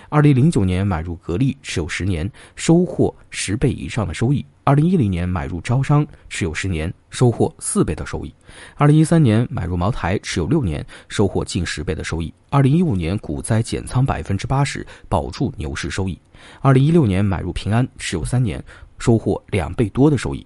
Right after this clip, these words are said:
二零一七年初买入恒大，当年一年四倍。二零一八年减持平安、招商，加仓格力，格力二零一九年大涨百分之九十一。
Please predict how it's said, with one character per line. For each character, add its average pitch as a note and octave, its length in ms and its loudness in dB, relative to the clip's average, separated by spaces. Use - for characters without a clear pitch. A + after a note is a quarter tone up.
二 B2+ 160 6
零 A2 180 4
一 C#3+ 120 2
七 C#3 160 0
年 G2 200 2
初 C3 320 0
买 E2 140 -6
入 C#2 120 -6
恒 E2+ 220 -4
大， A2+ 220 0
当 A#2+ 180 4
年 G2 300 2
一 C#3 140 0
年 E2+ 180 -2
四 - 180 -4
倍。 - 140 -4
二 A2+ 120 0
零 A2 80 4
一 A#2+ 60 2
八 C3 160 2
年 D2+ 240 -2
减 D2 280 -4
持 - 200 -6
平 E2+ 200 -4
安、 A2+ 200 2
招 A#2 180 2
商， A2+ 320 0
加 F#2 160 0
仓 F#2+ 220 -2
格 D#2+ 160 -6
力， G#2+ 180 -2
格 B2 120 4
力 E3 140 2
二 D3 120 0
零 C3+ 100 2
一 D#3+ 60 2
九 - 140 -4
年 C#3+ 240 -4
大 G#2 200 0
涨 D#2+ 240 -4
百 - 180 -6
分 - 180 -4
之 F#2 160 -4
九 - 180 -8
十 - 140 -10
一。 G2+ 160 -6